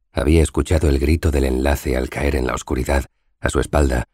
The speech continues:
desde el mirador de Santa Lucía, y el golpe del cuerpo al estrellarse contra el suelo, quince o veinte metros más abajo, en una callejuela oscura del barrio de Alfama. Y ahora iban a por él,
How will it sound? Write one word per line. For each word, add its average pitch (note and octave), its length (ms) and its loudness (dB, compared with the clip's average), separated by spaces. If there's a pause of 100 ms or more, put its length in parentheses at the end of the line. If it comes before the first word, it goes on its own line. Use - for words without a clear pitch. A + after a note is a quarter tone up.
(240)
desde C#2+ 220 0
el C#2 80 0
mirador C#2+ 400 0
de E2+ 100 0
Santa D#2 300 0
Lucía, B1 480 -2 (440)
y F2 100 4
el B1+ 140 0
golpe E2+ 300 2
del D2 180 2
cuerpo - 380 0
al C#2 60 2
estrellarse C#2 680 -2
contra C2 320 -4
el C2 100 -10
suelo, C2 560 -2
quince F#2 320 2
o E2 40 4
veinte E2 300 2
metros B1 400 -2
más C#2 200 -2
abajo, C2+ 420 -2 (440)
en D2 120 2
una E2 140 6
callejuela D2+ 520 2
oscura B1+ 580 -2
del A#1+ 200 -2
barrio C2 360 0
de B1+ 80 0
Alfama. A#1+ 420 -4 (1000)
Y C#2 120 0
ahora D#2+ 320 6
iban E2+ 240 4
a D#2 60 4
por B1+ 180 -2
él, A#1 260 -2